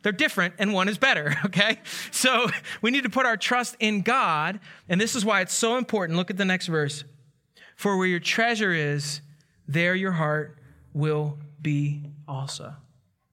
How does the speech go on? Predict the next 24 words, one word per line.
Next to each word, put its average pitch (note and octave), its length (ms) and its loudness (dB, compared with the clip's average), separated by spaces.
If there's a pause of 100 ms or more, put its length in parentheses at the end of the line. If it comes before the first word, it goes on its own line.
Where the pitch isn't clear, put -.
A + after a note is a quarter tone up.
(680)
You F3+ 160 0
s-, F#3 160 -2
you F3+ 140 0
see G#3+ 140 -4
what F#3+ 80 2
he's D#3+ 120 -2
saying? E3+ 320 -2 (560)
The D3+ 100 -2
place A#3+ 340 -2
where A3+ 120 0
we're F#3+ 120 0
putting G3+ 360 -2
our F3 120 0
reward, D3 680 -2 (680)
the E3 120 0
place A#3+ 340 0
that G#3+ 140 0
we're F3 100 2
looking G#3 380 0
to F#3+ 100 0
get E3+ 260 0
recognition F3+ 640 0
from, C#3 280 -2
the, C#3+ 80 0